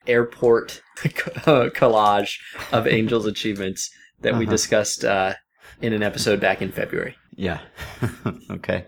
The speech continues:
Speaker 1: Just so you know.
Speaker 2: <laughs> All right. Which may have been updated since then, for all we know.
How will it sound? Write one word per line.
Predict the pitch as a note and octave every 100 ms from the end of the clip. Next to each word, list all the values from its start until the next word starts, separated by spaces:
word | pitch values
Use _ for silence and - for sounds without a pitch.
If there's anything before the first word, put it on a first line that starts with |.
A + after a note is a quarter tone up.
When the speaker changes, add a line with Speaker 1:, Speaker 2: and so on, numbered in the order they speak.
| -
Speaker 1:
Just | - F3 -
so | C3+
you | A#2
know. | G#2 - - _
Speaker 2:
<laughs> | _ - - - - -
All | F#2
right. | F#2+ F#2 _ _ _ _ _ -
Which | G2+ - -
may | F#2+
have | G2+
been | F2+ A2
updated | A2 G#2 F#2+ F#2
since | - G2 -
then, | F#2 F#2
for | - F2+
all | F2+
we | F2
know. | F2 F2